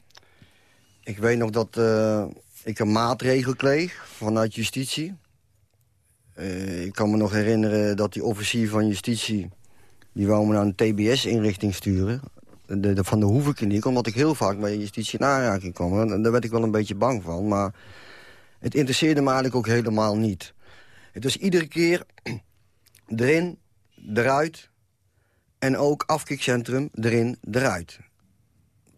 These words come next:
Totdat ik op een gegeven moment, zo had het moeten wezen, t-, toen ben ik op een gegeven moment gaan spuiten. Ik had nooit, ik had altijd gedacht,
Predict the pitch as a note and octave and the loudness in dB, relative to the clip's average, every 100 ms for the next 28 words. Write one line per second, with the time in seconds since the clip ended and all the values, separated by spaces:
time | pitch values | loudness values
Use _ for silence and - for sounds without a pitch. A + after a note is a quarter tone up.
0 | - B3+ G#3 G3 G#3 F3 D3 C3 C3 C#3 | 0 0 2 0 0 -2 -4 0 2 2
1 | C#3+ D#3 B2+ C3 B2+ A#2 B2 F3 D3+ A2+ | 2 0 0 0 -4 -2 0 2 0 -2
2 | - - _ - - - _ - - D#3 | -8 -14 _ -20 -20 -20 _ -10 -2 0
3 | C#3+ C3+ B2 C3+ B2+ A#2+ A#2 G#2+ - F3 | 0 -2 0 0 2 0 0 -2 0 2
4 | A#2 - G#1+ - - - - - - - | 0 -2 -12 -18 -20 -20 -20 -20 -20 -6
5 | C3+ C3 A#2+ E3 A#3 - D#3+ D3 - A3 | -2 -2 2 4 4 0 -4 -4 -2 0
6 | A3+ - G2+ G2+ B2+ | 0 0 -2 -2 -4